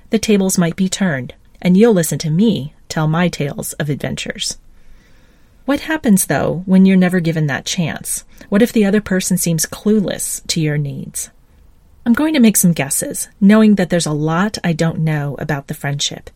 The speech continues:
For instance, there might be an introvert-extrovert dynamic at play. Extroverts verbally process,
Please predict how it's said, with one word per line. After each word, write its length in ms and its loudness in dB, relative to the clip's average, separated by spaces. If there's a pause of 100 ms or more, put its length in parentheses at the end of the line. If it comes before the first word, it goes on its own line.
(680)
For 160 6
instance, 540 0 (160)
there 100 4
might 480 0
be 380 0
an 140 0
introvert-extrovert 1200 -2
dynamic 580 -2
at 140 -8
play. 380 -4 (1000)
Extroverts 720 -2
verbally 360 0
process, 680 -6